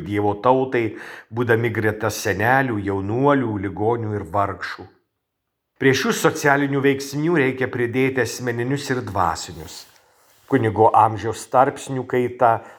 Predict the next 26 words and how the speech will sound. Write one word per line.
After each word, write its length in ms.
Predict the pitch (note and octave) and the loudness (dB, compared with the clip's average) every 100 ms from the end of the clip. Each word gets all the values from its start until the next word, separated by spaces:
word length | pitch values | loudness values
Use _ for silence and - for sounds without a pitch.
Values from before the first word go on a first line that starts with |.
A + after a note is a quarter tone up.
| - | -12
nesupratimas, 1120 | A2+ A2 A#2 A#2 G#2+ - D3 C3+ A#2+ - - _ _ _ _ _ _ _ _ | -6 -6 -6 -4 -4 -2 -2 0 -4 -8 -18 _ _ _ _ _ _ _ _
kartais 380 | E3+ F3+ F3 - | 2 2 0 -2
pasitaikantys 880 | B2+ - A2 B2+ B2 A#2+ A2 A#2 A2 | -6 -8 -2 0 0 -2 -6 -6 -8
sunkumai 460 | - A2+ C#3 A#2+ | -6 -4 -2 -2
santykiuose 720 | G#2 - G#2+ G#2+ F#2+ G2+ - A2+ | -2 0 0 0 -6 -10 -8 -8
su 220 | - A2 | -6 -8
vyskupu 600 | F#2 C3 - - B2 A2 - - | -6 -6 -6 -8 -2 -2 -2 -6
ar 80 | G#2+ | -10
kitais 460 | G#2+ A2+ A2+ B2+ - | -10 -6 -2 -2 -4
kunigais, 640 | B2+ A#2 G#2+ A2 G#2 - - - _ _ | -4 -4 0 0 0 -8 -16 -20 _ _
sausra 540 | - - G#2 - A2 G2+ | -8 -4 -2 -2 -2 0
maldoje. 640 | G2 F#2+ F2 F#2 F2 G2+ B2+ - _ _ _ _ _ _ _ _ _ _ - | 0 -2 -2 -4 -2 -2 -4 -6 _ _ _ _ _ _ _ _ _ _ -8
Atsispirti 640 | - C#3 - G#3 G#3 G3 | -4 -4 0 2 2 0
klaidoms, 760 | D#3+ D3+ C#3+ A#2+ G2+ E2 D#2+ - | 0 2 2 2 0 0 -8 -14
atsistoti 560 | G#2 C3 - - D3 D3 | -10 -8 -4 2 2 4
ant 160 | C3 B2 | 2 0
kojų 400 | C#3+ D#3 C#3+ A#2+ | 2 4 2 -2
po 140 | A#2+ A#2+ | -4 -4
sunkumų 600 | - B2+ A#2+ E3+ E3 B2+ | -4 -6 -4 -4 -2 -2
kunigams 540 | A#2 A2 A2 B2+ B2 - | -4 -4 0 0 -2 -2
padeda 380 | C3 B2 A#2 A2+ | -2 0 0 0
geri 300 | - A#2+ D#3 | 0 0 0
tarpusavio 600 | C3+ A2+ C#3+ - A#2+ A2 | 0 -2 -4 0 2 4
ryšiai 400 | A#2 A#2+ - A#2 | 2 2 4 4
ir 220 | A#2 A#2 G#2 | 4 2 0
ryšys 420 | G2+ - A2+ | -2 -4 -4